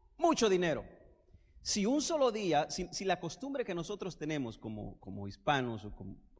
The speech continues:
eh, acostumbramos a hacer muchas veces bodas bastante extravagantes, donde se gasta mucho dinero,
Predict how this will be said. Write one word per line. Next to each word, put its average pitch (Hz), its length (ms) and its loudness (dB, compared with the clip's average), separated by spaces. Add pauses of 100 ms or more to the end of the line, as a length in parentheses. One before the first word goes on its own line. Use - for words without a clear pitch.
(920)
eh, - 200 -6
acostumbramos 135 840 -2
a 120 60 -6
hacer 139 200 -4
muchas 131 280 -4
veces 127 440 -4
bodas 120 560 -2
bastante 120 380 -6
extravagantes, 123 800 -4
donde 113 200 -6
se 107 120 -10
gasta 117 260 -6
mucho 117 280 -6
dinero, 143 640 -2